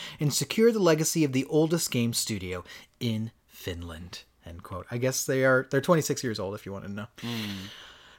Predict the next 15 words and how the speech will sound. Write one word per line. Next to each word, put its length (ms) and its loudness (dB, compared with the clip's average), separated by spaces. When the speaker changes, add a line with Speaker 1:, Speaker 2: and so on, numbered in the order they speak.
Speaker 1:
Now, 240 8
Herman 440 12
Hold 260 12
Me 120 8
Holst, 500 6
head 400 12
of 100 10
PlayStation 580 6
Studios, 520 8
was 280 10
Speaker 2:
<laughs> 20 -20
Speaker 1:
equally 560 10
ecstatic, 600 8
stating, 440 6
quote, 340 8